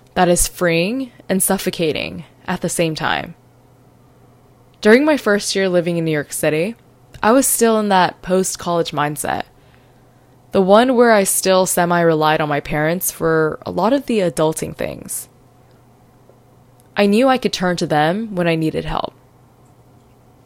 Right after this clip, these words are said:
And I was a few months into my first corporate job, and I remember at one point wanting to be more responsible and have the opportunity to take on bigger and better things.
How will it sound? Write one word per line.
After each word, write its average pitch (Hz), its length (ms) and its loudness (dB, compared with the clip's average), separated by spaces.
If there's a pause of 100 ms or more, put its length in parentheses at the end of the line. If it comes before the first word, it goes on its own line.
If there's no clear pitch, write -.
(140)
And 196 140 0
I 208 80 4
was 226 140 2
a 247 80 4
few 247 200 -2
months 202 320 0
into 175 240 -4
my 165 140 0
first 196 340 2
corporate 160 360 0
job, 156 400 0 (920)
and 240 140 0
I 247 200 4 (120)
remember 240 400 4
at 269 100 4
one 196 180 2
point 175 380 -2
wanting 175 300 0
to 175 80 -8
be 175 100 -2
more 165 200 0
responsible 160 840 -2 (760)
and 208 140 2
have 208 180 4
the 202 120 2
opportunity 185 800 0
to 175 340 2
take 180 260 0
on 165 140 0
bigger 175 340 -2
and 160 180 -4
better 160 260 -2
things. 185 600 -10